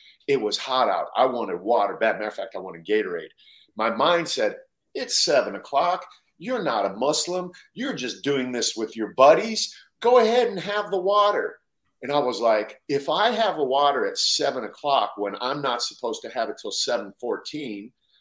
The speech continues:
when the fast ends, I am cheating myself out of the discipline that I'm getting from doing this. No, fuck that. I'm staying." And I didn't have water until seven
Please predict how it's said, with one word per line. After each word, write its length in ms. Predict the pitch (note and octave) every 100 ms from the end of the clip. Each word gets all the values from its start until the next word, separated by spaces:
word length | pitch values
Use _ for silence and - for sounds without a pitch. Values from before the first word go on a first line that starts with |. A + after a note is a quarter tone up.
| _
when 160 | G#2+ G#2
the 60 |
fast 440 | - A#2+ A#2+ A2+ - -
ends, 580 | D3 A#2 G2+ G#2+ - _ _
I 140 | A#2+ D#3+
am 160 | C3
cheating 500 | - - A3+ G#3 D3+
myself 680 | A#2 G2 - A2+ G#2+ G#2 - C3
out 220 | E3 D#3+
of 160 | -
the 140 | G2+ F2+
discipline 580 | - A#3+ - F#3+ B2+ G#2+
that 100 | G#2+
I'm 140 | G#2 G#2
getting 300 | D#3+ E3+ A2+
from 280 | - A2+ G2+ -
doing 320 | G#3+ F#3 A#2
this. 440 | F#2 G2 - - _ _ _ _ -
No, 380 | A#2+ F3 D#3+ F2 -
fuck 420 | - G3+ - -
that. 220 | G#2 F2 -
I'm 140 | B2+
staying." 540 | A#2+ - F3+ F3 D#3
And 100 | B2+
I 120 | C#3 E3+
didn't 160 | D3
have 160 | C3 A2+
water 360 | B2 B2+ C3 A#2
until 240 | - A#2+
seven 400 | - D3+ B2+